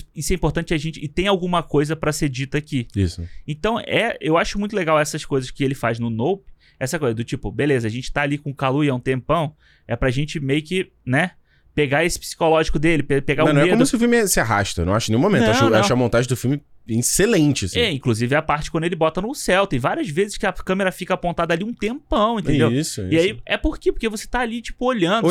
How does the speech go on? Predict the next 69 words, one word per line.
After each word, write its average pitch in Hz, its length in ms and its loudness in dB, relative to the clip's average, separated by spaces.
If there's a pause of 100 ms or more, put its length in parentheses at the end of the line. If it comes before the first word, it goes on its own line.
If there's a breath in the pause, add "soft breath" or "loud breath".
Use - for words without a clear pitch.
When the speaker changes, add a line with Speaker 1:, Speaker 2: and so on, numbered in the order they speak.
Speaker 2:
Olhando 185 100 4
Speaker 1:
tem 202 80 2
Speaker 2:
e 196 40 2
Speaker 1:
que 190 80 -2
fi-, 196 40 2
Speaker 2:
procurando, 220 460 2
isso, 175 160 4
Speaker 1:
é, 220 220 2
Speaker 2:
isso. 135 260 -6
Speaker 1:
e, 156 160 -2
ou 202 160 4
seja, 175 340 -2
tipo 156 180 -6
assim, 175 180 -4
beleza, 170 340 0
e 165 60 0
aí? 143 240 -2 (200)
E 147 100 0
aí? 131 280 0 (220)
E - 40 0
não 151 80 2
aparece 160 360 0
nada, 226 200 0
várias 110 260 0
vezes 127 140 -2
não 147 80 -2
aparece 151 340 -4
nada. 202 120 0
Speaker 2:
Até 170 100 0
porque 156 160 -2
quanta 302 320 0
raiva 135 280 2
que 120 100 -4
dá, 113 100 4
às 110 180 2
vezes, 104 160 0
quando 117 120 2
a - 20 2
gente, 101 120 -6
você 107 200 -2
vê 104 100 2
um 104 100 2
filme 123 680 0 (200)
que, 104 280 0
tipo, 101 320 -4
ó, 92 220 0
sei 117 120 2
lá, 107 60 6
o 92 60 -2
cara 113 240 0
tá 117 100 0
olhando 117 220 2
pra 113 140 0
parada 117 320 2
e 110 200 0
a 113 60 4
câmera 127 300 2
não 139 100 2
mostra 131 320 2
aquele 98 140 0
bagulho. 82 320 -2
Porque - 140 -2
ele 107 80 0
quer 151 120 0
criar 135 160 0
um 107 60 0
suspense. 92 480 -4
Speaker 1:
Não, 117 100 4
exatamente. 107 560 -2